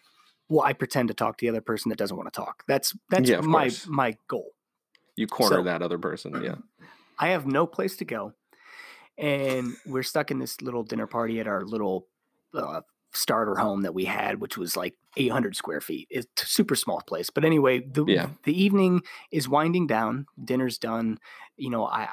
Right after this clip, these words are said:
Speaker 1: I've had as much conversation that I can manufacture without having general interest in having a conversation.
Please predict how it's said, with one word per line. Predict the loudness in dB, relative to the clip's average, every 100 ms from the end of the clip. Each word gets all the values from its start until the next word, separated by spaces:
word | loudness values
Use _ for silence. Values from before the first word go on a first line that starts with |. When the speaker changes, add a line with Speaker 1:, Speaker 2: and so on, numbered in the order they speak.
| -6
Speaker 1:
I've | -6
had | -4 0 2 0
as | 0
much | 0 0 0 -6 -6
conversation | 0 2 2 -2 -4 -4 -4 -6 -8 _ _ _ _ _ _ _
that | -6 -2
I | 0 0
can | 0 2
manufacture | 4 4 2 2 -2 -2 -2 -4 -6 _ _ -8
without | -2 0 2
having | 2 0 0
general | 0 0 -2
interest | -2 -2 -4 -2
in |
having | -2 -2 -2
a | 0
conversation. | 2 2 2 2 2 2